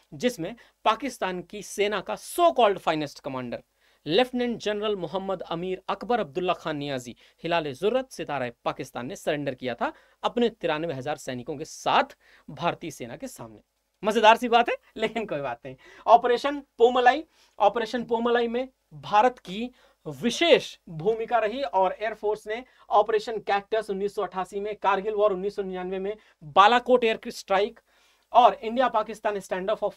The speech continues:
उन्नीस सौ, दो हज़ार उन्नीस में बहुत अहम भूमिका निभाई है। कारगिल में एक ऑपरेशन किया था इंडियन एयर फोर्स ने, जिसे कहा जाता है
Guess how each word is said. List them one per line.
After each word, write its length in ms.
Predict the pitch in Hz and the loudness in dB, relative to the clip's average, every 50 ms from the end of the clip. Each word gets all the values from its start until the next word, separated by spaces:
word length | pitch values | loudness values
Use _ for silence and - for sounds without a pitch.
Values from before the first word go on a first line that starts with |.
| _ _ _ | _ _ _
उन्नीस 440 | 214 202 214 233 254 247 247 - - | -10 -4 -2 0 0 0 -2 -6 -6
सौ, 240 | 226 226 240 - - 202 | -4 -4 -4 -4 -6 6
दो 160 | 170 262 240 | 8 8 8
हज़ार 260 | 220 208 208 220 226 | 10 8 4 4 2
उन्नीस 360 | - 190 180 180 180 175 - - | 2 -2 -4 -4 -4 -4 -6 -8
में 100 | 131 117 - _ _ _ _ _ | -10 -10 -12 _ _ _ _ _
बहुत 440 | 160 190 240 226 240 269 269 269 - | 4 6 6 8 8 4 4 4 -2
अहम 500 | - - _ - 214 196 220 277 277 247 180 | -10 -10 _ -6 -6 -2 -2 -4 -4 -4 -6
भूमिका 380 | 147 175 180 180 170 185 180 | -6 -4 -4 -4 -2 -2 -2
निभाई 320 | 165 156 120 135 135 139 131 | -2 -2 -4 -2 -4 -2 -2
है। 160 | 123 110 - _ _ _ _ _ _ _ _ _ _ _ _ _ _ _ _ _ _ _ _ _ - | -6 -8 -10 _ _ _ _ _ _ _ _ _ _ _ _ _ _ _ _ _ _ _ _ _ 2
कारगिल 380 | 226 214 220 226 214 302 302 262 | 6 6 6 6 6 4 2 4
में 120 | 240 254 | 4 4
एक 260 | 285 262 262 254 247 | 4 6 6 6 6
ऑपरेशन 440 | 233 226 220 240 226 233 - 285 262 | 4 2 2 0 -2 0 0 -2 -2
किया 180 | 226 214 202 175 | -2 -4 -4 -2
था 100 | - 226 | -2 -4
इंडियन 280 | 220 202 202 202 196 190 | -4 -4 -4 -2 -2 -2
एयर 80 | 180 175 | -4 -4
फोर्स 260 | - 170 156 156 - | -4 -6 -8 -6 -4
ने, 100 | 226 233 | -6 -4
जिसे 220 | 175 185 165 214 190 | -4 -6 -8 -8 -6
कहा 220 | - 175 180 208 | -6 -4 -4 -2
जाता 240 | 175 175 156 - 151 | -2 -2 -2 -2 -2
है 180 | 165 214 262 | -2 -2 -4